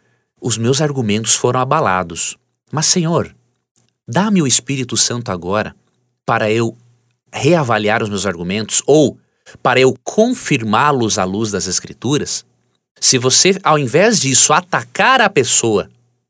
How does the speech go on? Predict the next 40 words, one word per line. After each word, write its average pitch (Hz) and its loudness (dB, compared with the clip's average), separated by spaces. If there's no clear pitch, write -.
e 127 0
não 143 0
estiver 143 2
disposto - 2
com 233 0
honestidade 135 0
a 107 2
desmontar 135 0
a 123 2
ideia 151 2
da 131 2
pessoa, 135 -2
você 120 0
estará 107 0
indo 113 -4
por 117 -4
um 113 -4
caminho 110 -6
muito 113 -2
perigoso. 80 -10
Gosto 127 2
muito 170 -2
de 143 -2
um 139 -4
pensamento 117 -2
da 107 2
escritora 101 -2
cristã 95 -4
Ellen 92 0
White 92 -4
que - -14
diz 92 -2
que - -2
a 120 4
verdade 131 2
nunca 226 2
perde 143 0
com 120 -6
a 104 -2
investigação. 87 -8